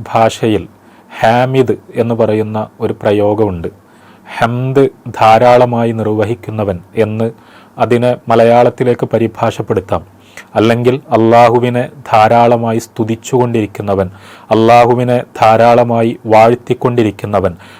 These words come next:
അൽഹംദുലില്ലാ എന്ന് നിരന്തരമായി പറഞ്ഞുകൊണ്ടിരിക്കുന്നവൻ എന്ന ഒരു ഉദ്ദേശം ആ പ്രയോഗത്തിനുണ്ട്. ആ അർത്ഥത്തിൽ നല്ല ഹാമിദുമാരായി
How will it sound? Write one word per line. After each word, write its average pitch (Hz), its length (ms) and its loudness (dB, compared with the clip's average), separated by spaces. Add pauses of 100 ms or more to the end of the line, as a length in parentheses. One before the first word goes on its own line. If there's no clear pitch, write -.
(140)
അൽഹംദുലില്ലാ 127 840 2 (180)
എന്ന് 117 300 -4
നിരന്തരമായി 117 720 0 (140)
പറഞ്ഞുകൊണ്ടിരിക്കുന്നവൻ 117 1160 -2 (460)
എന്ന 123 320 -2 (100)
ഒരു 127 160 0
ഉദ്ദേശം 117 560 -2 (140)
ആ 110 100 4
പ്രയോഗത്തിനുണ്ട്. 110 880 -2 (500)
ആ 123 160 6
അർത്ഥത്തിൽ 131 480 0 (760)
നല്ല 123 360 4 (260)
ഹാമിദുമാരായി 135 960 2